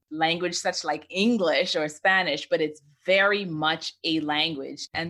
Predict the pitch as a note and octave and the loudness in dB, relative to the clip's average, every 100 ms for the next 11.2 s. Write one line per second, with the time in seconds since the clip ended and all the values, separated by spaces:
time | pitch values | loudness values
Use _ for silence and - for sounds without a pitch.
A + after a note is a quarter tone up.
0 | E3+ A4+ - G3+ A3 - - F#3 F3+ _ | -10 -8 -4 -4 -4 -8 -10 -10 -10 _
1 | _ _ G#3 A#3 A3 G#3 B3+ B3 - - | _ _ -6 -4 -4 -6 -2 -2 -4 -16
2 | A4+ A4 E4 D4 C#4+ C#4 C#4 G3 G3 F3+ | -12 -8 -6 -4 -4 -4 -6 -4 -2 -4
3 | - A#3+ A#3 G3 F3+ - E3 G3 G3 F#3 | -4 -6 -6 -8 -12 -6 -6 -6 -8 -10
4 | - F#3 - A#3 G#3+ A3 F#3+ F#3 F3 E3+ | -10 -16 -14 -16 -14 -10 -8 -8 -6 -6
5 | - G3+ F#3 F3 E3+ E3+ - _ _ _ | -8 -10 -8 -8 -8 -10 -12 _ _ _
6 | C4+ D4+ D4 - C#4 B3+ A#3 G#3 G3 G3+ | 0 0 0 -4 -6 -6 -6 -4 -4 -4
7 | - - F#3 D#3+ D#3+ F#3 F3+ D#3+ D3+ D3 | -10 -2 -2 -2 -2 -2 0 -2 -2 -4
8 | - F#3+ F#3+ F3+ F3 F3+ F#3+ _ - B3 | -4 -2 2 2 2 0 -4 _ -2 -2
9 | G3+ A3 A3 E3+ D#3+ E3 E3+ - F#3+ C#3+ | -2 -8 -6 -6 -6 -6 -6 -8 -10 -10
10 | C#3+ D3+ D3 D#3 F3+ C#3 - F3+ G3 A#3+ | -4 0 0 0 -2 -2 -6 -12 -10 -10
11 | A3 | -12